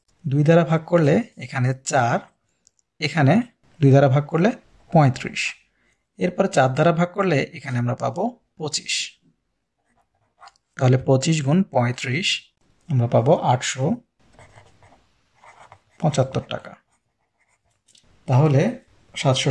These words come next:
সত্তর টাকায় বিক্রয় করলে বারো পার্সেন্ট ক্ষতিতে ক্রয় মূল্য হচ্ছে আটশো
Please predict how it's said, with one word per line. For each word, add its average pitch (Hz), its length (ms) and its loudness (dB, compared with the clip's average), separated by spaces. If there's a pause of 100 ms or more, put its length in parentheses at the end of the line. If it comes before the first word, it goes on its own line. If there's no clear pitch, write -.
সত্তর 135 300 -4
টাকায় 143 280 2
বিক্রয় 147 360 -4
করলে 156 220 0 (140)
বারো 117 200 -4
পার্সেন্ট - 300 -10
ক্ষতিতে 131 340 -12 (400)
ক্রয় 131 240 6
মূল্য 143 140 4 (120)
হচ্ছে 180 220 -2 (260)
আটশো - 240 -10